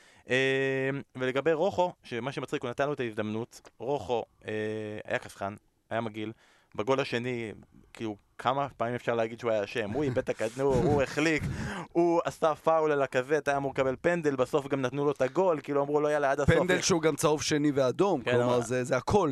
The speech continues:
Speaker 2: כן.
Speaker 1: אבל אמרו, "יאללה, נפרגן
Speaker 2: כן.
Speaker 1: לך, קח את העצמי, תעזוב אותנו." אבל איכשהו, הוא באמת חלק מלהיות גיבור המשחק, כי, אה, בגול הראשון של יונייטד, הוא בעט בעיטה
Speaker 2: נכון.
Speaker 1: חופשית, הוא,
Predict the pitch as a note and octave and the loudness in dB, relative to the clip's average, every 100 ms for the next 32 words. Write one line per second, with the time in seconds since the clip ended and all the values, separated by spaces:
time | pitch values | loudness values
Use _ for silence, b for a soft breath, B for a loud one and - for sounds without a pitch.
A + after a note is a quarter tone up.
0 | A2+ - A#2+ C3+ D3 D#3 D#3 D3 C3+ - | -2 -4 -2 -2 0 2 2 0 -2 -2
1 | C3 D3 B2+ A#2+ B2+ C#3 - B2+ - D3 | 0 0 0 0 0 -2 0 -2 -2 -4
2 | D#3 D#3 C#3 B2 A#2+ C3+ C#3+ D#3 G3+ B | -2 0 0 0 0 0 -2 -2 -6 B
3 | B - A#2 B2 D3+ E3 E3 b b b | B -4 -4 0 0 0 -2 b b b
4 | - - D#3+ F3 - E3+ C#3+ D#3 F#3 - | -20 -2 0 0 -4 -2 0 0 -4 -6
5 | A#2+ C3 C#3+ - D#3 D3+ D#3+ B2+ B2+ D3 | -6 -6 -8 -8 -6 -4 -8 -8 -6 -6
6 | A#2+ A#2+ C#3 D3+ C3+ - F#3+ - _ - | -6 -4 -4 -4 -8 -10 -10 -10 _ -12
7 | A#2+ A#2 - G#2 G#2+ G#2+ A2+ C#3+ D3 B2+ | -10 -10 -10 -6 -6 -4 -2 -2 -2 -4
8 | C3+ C3 A#2+ A#2+ A#2 C3 B2+ A#2+ A2+ G#2+ | -6 -4 -2 -2 -2 -4 -4 -2 -2 -4
9 | A2 G#2+ F#2+ A#2 A#2+ G#2 | -6 -6 -6 -6 -8 -8